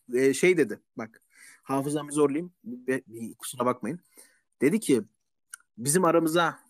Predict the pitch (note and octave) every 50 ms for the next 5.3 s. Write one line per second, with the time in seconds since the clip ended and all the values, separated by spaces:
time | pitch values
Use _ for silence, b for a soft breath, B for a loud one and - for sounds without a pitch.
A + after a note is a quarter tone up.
0 | _ _ - B2+ D3 C#3+ - G#3 G#3+ - D3 D3+ D3+ D3+ D#3 D#3 E3+ F3 - -
1 | - D3 - - _ - D#3 D3 D3+ D#3 D3 C3+ - - - - _ _ _ _
2 | _ _ _ _ _ _ _ _ _ _ _ _ _ _ _ _ _ _ _ _
3 | _ _ _ _ _ _ _ _ - B2 C3+ C#3+ D3+ D3 D3 D3+ D3+ D3+ C#3 -
4 | - C#3+ C3+ C#3 C#3+ C3+ C3 - - - - B2+ C3+ E3 F#3 G#3+ G3 G3+ G#3+ G#3+
5 | G#3 G#3+ G#3+ G#3+ -